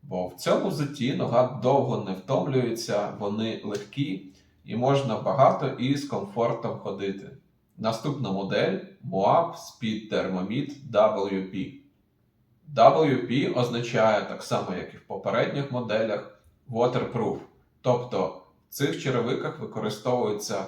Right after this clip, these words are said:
власна мембрана Merrell з показниками водонепроникності та дихання десять на десять тисяч.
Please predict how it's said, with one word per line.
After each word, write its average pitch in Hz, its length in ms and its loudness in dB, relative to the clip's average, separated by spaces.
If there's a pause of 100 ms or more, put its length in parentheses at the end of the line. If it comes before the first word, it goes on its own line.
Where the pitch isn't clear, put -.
(260)
власна 117 500 2
мембрана 95 720 -2 (220)
Merrell 139 420 2 (460)
з - 100 -20
показниками 120 800 0
водонепроникності 104 1080 -6
та - 140 -16
дихання 127 880 -2
десять 127 400 0
на 107 100 -8
десять 98 440 -4
тисяч. - 500 -10